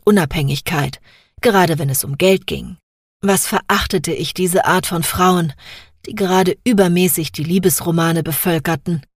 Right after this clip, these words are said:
wenn sie sich von einem stinkreichen Kerl abschleppen ließen, nur weil er ihnen ein Leben im Luxus bieten konnte.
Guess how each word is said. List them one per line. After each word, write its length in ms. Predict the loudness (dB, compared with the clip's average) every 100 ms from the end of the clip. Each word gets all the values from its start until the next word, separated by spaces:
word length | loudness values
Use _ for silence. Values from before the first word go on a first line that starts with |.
| -12
wenn 180 | -6 -6
sie 80 | -4
sich 220 | -4 -4
von 160 | -4
einem 260 | -2 -2 -2
stinkreichen 840 | -2 2 4 4 2 0 0 -4 -4
Kerl 400 | -2 0 0 0
abschleppen 560 | -2 0 -2 -2 -4
ließen, 480 | -2 -2 -4 -4 -8 _
nur 240 | -2 0 2
weil 160 | 2
er 120 | 0
ihnen 260 | 2 2 0
ein 160 | -2 2
Leben 320 | 4 2 0
im 160 | -2
Luxus 400 | 0 0 -2 -4
bieten 300 | -4 -6 -6
konnte. 420 | -6 -4 -4 -4